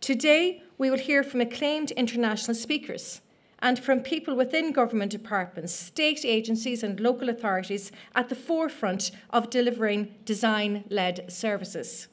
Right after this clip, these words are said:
We should take confidence in the work of these forerunners. This design approach is not untested. It is proven to be effective.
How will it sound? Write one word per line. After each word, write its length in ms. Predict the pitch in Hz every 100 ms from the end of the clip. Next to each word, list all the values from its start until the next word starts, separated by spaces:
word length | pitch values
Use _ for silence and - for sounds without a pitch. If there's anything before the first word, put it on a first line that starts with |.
| _ _ _ _ _ _ _
We 120 | 269
should 180 | 269 262
take 320 | - 311 311
confidence 560 | - 302 302 233 196 190
in 80 | 220
the 80 | 220
work 300 | 247 233 -
of 160 | 214 185
these 240 | 220 208
forerunners. 960 | - - 269 247 226 180 165 151 - - - _ _ _ -
This 180 | 285 -
design 400 | 311 302 262 247
approach 560 | 247 240 208 - - - -
is 240 | 240 233
not 460 | 240 254 247 226 - - -
untested. 880 | 233 220 226 185 - - - - - _ -
It 140 | 226
is 160 | 208 208
proven 560 | - 262 254 196 151 - - _
to 140 | -
be 240 | 202 214 196 -
effective. 640 | 180 196 185 147 -